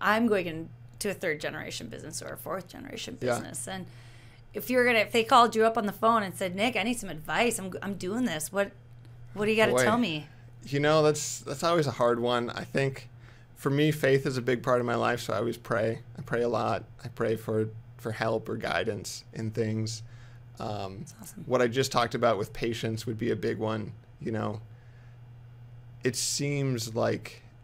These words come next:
Speaker 2: everything has to be made immediately, and there's such rush decisions, and it's the only thing you can focus on or think about. But just be patient. You know,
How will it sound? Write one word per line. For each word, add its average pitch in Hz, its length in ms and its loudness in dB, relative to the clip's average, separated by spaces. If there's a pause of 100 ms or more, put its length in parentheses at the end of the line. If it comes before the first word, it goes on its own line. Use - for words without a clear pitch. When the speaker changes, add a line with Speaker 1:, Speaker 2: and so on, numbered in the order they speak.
Speaker 2:
everything 117 420 0
has 110 280 -6
to - 80 -14
be 135 140 -4
made 107 300 -4
immediately, 107 600 -4
and 90 140 -6
there's 98 160 -8
such - 260 -8
rush - 460 -4 (160)
decisions, 110 720 0
and 98 160 -6
it's - 320 -10 (580)
the 120 180 0
only 127 300 2
thing 117 260 0
you 113 100 2
can 110 140 -2
focus 113 400 0
on 107 200 -4
or 107 60 -8
think 113 280 -8
about. 90 380 -2 (100)
But 110 200 -2 (400)
just - 200 -10
be 135 100 -2
patient. 117 580 0 (400)
You 120 100 -2
know, 104 340 -4